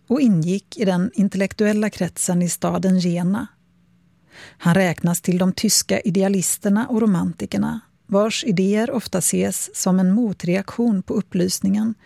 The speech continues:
och den vetenskapliga revolutionen. Med den franske sextonhundratalsfilosofen René Descartes hade uppdelningen mellan den tänkande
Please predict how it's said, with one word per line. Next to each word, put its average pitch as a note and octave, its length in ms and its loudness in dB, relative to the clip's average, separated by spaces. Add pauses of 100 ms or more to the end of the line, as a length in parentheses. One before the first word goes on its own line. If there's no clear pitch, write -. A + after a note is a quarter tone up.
(340)
och F#3 100 0
den F#3 160 4
vetenskapliga F3+ 1000 -2
revolutionen. F#3 840 0 (1500)
Med F#3+ 180 4
den G#3 120 4
franske A#3 600 2
sextonhundratalsfilosofen F3 1600 0
René F3 280 2
Descartes G#3+ 640 -4
hade F#3 200 2
uppdelningen F#3 720 0
mellan F3 400 0
den E3 220 -2
tänkande F3+ 720 0